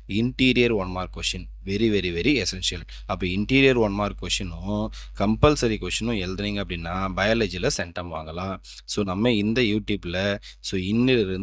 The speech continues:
டெய்லி ஒரு வீடியோ போட போறோம். எதுக்காக அப்படின்னாக்கா, பயாலஜில எப்படி centum வாங்கலாம் அப்படின்றது. அதே மாதிரி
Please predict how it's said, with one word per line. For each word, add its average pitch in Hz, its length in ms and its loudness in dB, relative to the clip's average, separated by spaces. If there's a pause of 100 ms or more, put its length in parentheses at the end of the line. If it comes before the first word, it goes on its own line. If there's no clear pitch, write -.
(180)
டெய்லி 113 460 2
ஒரு 98 180 2
வீடியோ 107 300 2
போட 87 300 -4
போறோம். 113 420 0
எதுக்காக 101 480 -2
அப்படின்னாக்கா, 95 560 0
பயாலஜில 101 560 -2
எப்படி 135 400 -4 (360)
centum 92 320 0 (120)
வாங்கலாம் 82 360 -4
அப்படின்றது. 80 340 -8 (280)
அதே 120 320 4
மாதிரி 113 480 -2